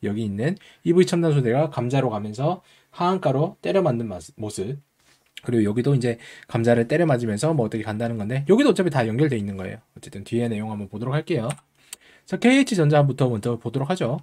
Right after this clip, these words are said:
오늘 이십오 점 삼삼 퍼센트 올라갔는데 이렇게 올라가는 게 말이 안 되는 회사다. 뭐 재무 더 볼 필요도 없죠. 과거에도 했었지만 그대로 계속 엄청나게 악하게 가는 순간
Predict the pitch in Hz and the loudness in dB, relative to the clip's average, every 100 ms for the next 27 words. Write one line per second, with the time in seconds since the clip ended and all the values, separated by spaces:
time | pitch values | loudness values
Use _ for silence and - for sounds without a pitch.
0 | - 123 107 120 143 143 135 - - 196 | -6 -4 -2 -2 0 0 0 -4 0 0
1 | 202 214 _ 185 185 165 156 139 127 107 | 0 -6 _ -2 0 0 0 0 0 -2
2 | 110 98 95 117 107 - - - 202 233 | -4 -6 -8 -8 -10 -20 -18 -2 2 4
3 | 143 123 147 131 127 113 107 151 113 113 | 4 4 4 4 2 2 4 2 0 -2
4 | 135 151 175 127 95 143 _ - 113 - | -2 -2 -2 -2 -4 -10 _ -14 -10 -2
5 | 120 165 147 143 _ _ _ 170 170 175 | 2 4 2 -2 _ _ _ 2 6 6
6 | 262 240 131 123 104 117 120 147 135 143 | 6 4 2 0 0 0 2 4 2 -2
7 | 175 123 113 139 147 120 127 123 139 104 | -4 -6 -4 -4 -4 -4 0 0 0 -4
8 | 120 117 143 - - - _ _ _ _ | -2 -2 -2 -10 -20 -20 _ _ _ _
9 | _ _ _ - 139 151 190 247 240 165 | _ _ _ -4 2 4 4 2 2 2
10 | 95 107 143 143 185 160 135 98 98 101 | 0 -4 -4 -2 0 2 2 0 -6 -8
11 | 92 92 | -10 -12